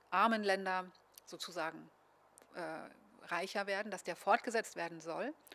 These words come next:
Und das haben sie dann aber kombiniert mit anderen Indikatoren, die, äh, deutlich machen sollen, dass das mit einem verringerten Umweltverbrauch kombiniert sein soll. Und das finde ich ein sehr kluges Ziel, weil es diesen Wunsch nach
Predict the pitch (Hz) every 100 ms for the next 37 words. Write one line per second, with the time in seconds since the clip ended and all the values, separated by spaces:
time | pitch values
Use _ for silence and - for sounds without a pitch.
0 | - - 196 175 269 - 240 220 220 208
1 | 185 185 - 185 175 170 185 254 330 -
2 | - - - - - 202 254 277 247 233
3 | 226 226 226 226 226 220 226 - - -
4 | - 208 208 208 226 - - - - -
5 | 190 185 185 185 185 185 - - - 190
6 | 214 226 220 202 208 208 196 190 - 196
7 | 196 - 180 180 190 196 208 196 190 185
8 | 180 180 170 170 160 151 160 - - _
9 | - - - 180 175 170 - 147 156 147
10 | 156 156 - - - - - 202 214 277
11 | 247 - 190 185 170 - 220 220 262 -
12 | - 262 285 311 - - 196 196 - 190
13 | 180 190 170 226 359 - 196 175 -